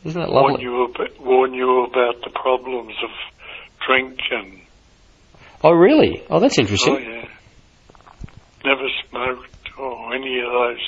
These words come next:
Speaker 2: things. Keep your health right up. But he has a terrible ending, so I don't wanna go
Speaker 1: I understand,
Speaker 2: further.
Speaker 1: yeah, I understand. Out of interest, Frank, did, were you a, a drinker or a smoker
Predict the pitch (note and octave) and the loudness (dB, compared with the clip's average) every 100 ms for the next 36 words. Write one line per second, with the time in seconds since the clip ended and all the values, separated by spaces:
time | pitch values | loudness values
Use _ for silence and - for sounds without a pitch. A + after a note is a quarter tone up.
0 | - C3+ B2 - - C3 C3 - C3+ B2+ | -10 -10 -6 -6 -4 -6 -8 -8 -6 -6
1 | - C3+ C3+ B2+ - - - - - - | -4 -2 -2 -4 -14 -16 -20 -20 -20 -20
2 | - - B2+ B2 A#2 B2+ B2+ - - - | -20 -4 2 2 4 0 0 -8 -20 -20
3 | - - - _ - - - - - - | -20 -20 -20 _ -20 -20 -20 -20 -20 -20
4 | - - _ - - - - A2 A#2 G#2 | -20 -20 _ -20 -20 -6 -4 -2 -2 -4
5 | - - B2 A#2 G2 - - - F2 - | -6 -8 -2 -2 -2 -8 -10 -12 -16 -14
6 | - - G#2+ G2+ G#2 G#2 G2 G2+ - G#2 | -12 -8 -6 -8 -10 -12 -12 -14 -12 -10
7 | F2+ B2 A#2+ G#2+ F#2 - F#2 E2+ E2 F2 | 0 4 4 4 0 0 0 0 -2 -2
8 | F2 E2+ E2+ F#2 F2 - F#2+ F2+ F2 - | 0 0 -2 -4 -4 -4 -4 -4 -6 -16
9 | - - _ _ - - - D#3 F3 D#3 | -20 -20 _ _ -20 -18 6 8 8 8
10 | F3 E3+ - C3 A#2 - - A#2+ D3+ C3+ | 4 2 4 4 4 -4 -4 6 6 6
11 | C3+ D3 D3 D3 C#3+ A#2 C3 A#2 C#3+ D#3+ | 6 8 8 6 4 4 2 4 6 6
12 | F3 D3+ D#3+ - E3 F3 C4+ | 6 6 4 4 4 4 2